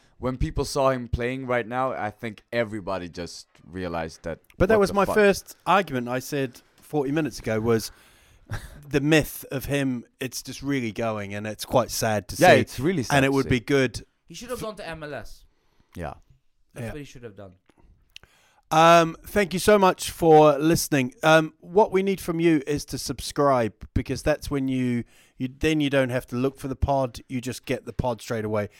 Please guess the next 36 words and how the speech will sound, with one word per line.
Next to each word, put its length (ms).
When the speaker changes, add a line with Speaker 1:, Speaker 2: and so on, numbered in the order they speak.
Speaker 2:
So 320
go 260
to 140
Acast, 720
which 180
you're 80
probably 280
listening 360
on 240
now. 300
Press 220
subscribe, 640
and 240
then 300
it'll 140
just 180
come 180
up. 160
It 80
won't 300
get 140
hassled. 520
You 100
won't 200
get 160
followed 400
at 120
night. 440
<laughs> 160
Uh, 400
you 140
don't 80
have 100
to 100
pay 300
anything. 640